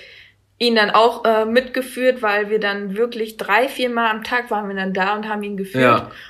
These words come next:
Speaker 1: Ich musste dann ja auch in die Uni und so, deswegen, ähm, konnte ich dann auch meistens dann auch nur zweimal hinfahren und dann ist Dennis auch nochmal zweimal hingefahren.
Speaker 2: Und so haben wir es uns dann irgendwie ein bisschen geteilt.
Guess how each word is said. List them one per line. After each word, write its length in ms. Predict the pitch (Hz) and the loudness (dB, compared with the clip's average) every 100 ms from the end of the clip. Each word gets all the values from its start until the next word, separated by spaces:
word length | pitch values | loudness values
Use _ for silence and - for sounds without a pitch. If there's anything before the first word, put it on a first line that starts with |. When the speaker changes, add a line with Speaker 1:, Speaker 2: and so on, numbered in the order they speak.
| _ | _
Speaker 1:
Ich 140 | - 240 | -8 0
musste 240 | 254 233 | 0 2
dann 160 | 208 202 | -2 0
ja 180 | 190 | 0
auch 100 | 202 | 0
in 100 | 214 | -2
die 100 | 214 | -4
Uni 300 | 208 247 247 | -2 -2 -2
und 240 | 233 208 214 | -6 -6 -6
so, 160 | 214 | -4
deswegen, 540 | 208 202 214 208 208 202 | -4 -2 0 0 -2 -4
ähm, 480 | 190 190 190 190 196 | -2 -2 -2 -4 -6
konnte 260 | - 202 208 | -2 -2 -2
ich 120 | 208 | -4
dann 160 | 202 196 | -2 0
auch 240 | 190 196 | 0 0
meistens 360 | 214 196 196 190 | -2 -2 -2 -4
dann 160 | 196 | -2
auch 100 | 185 | 0
nur 160 | 185 185 | 2 0
zweimal 480 | - - 214 247 240 | 0 2 2 2 0
hinfahren 540 | 226 226 220 220 214 | -2 -2 0 0 -2
und 120 | 202 | -2
dann 180 | 202 196 | -2 -2
ist 160 | 202 - | -4 -4
Dennis 240 | 208 208 - | -4 -6 -2
auch 100 | 233 | 0
nochmal 280 | 233 180 - | 2 0 -4
zweimal 320 | - 160 165 | -10 -10 -10
hingefahren. 580 | 185 - - 185 - 190 _ | -10 -14 -10 -12 -10 -16 _
Speaker 2:
Und 160 | 123 123 | -2 4
so 160 | 143 | 6
haben 160 | 151 156 | 6 6
wir 80 | 151 | 4
es 300 | 147 - _ | 2 -2 _
uns 320 | 143 143 143 | 2 2 2
dann 300 | 131 127 123 | 2 0 0
irgendwie 320 | 147 160 156 | 2 4 4
ein 100 | 143 | 4
bisschen 280 | 139 139 127 | 2 0 0
geteilt. 640 | 110 - 143 170 208 - | 0 2 4 4 0 -6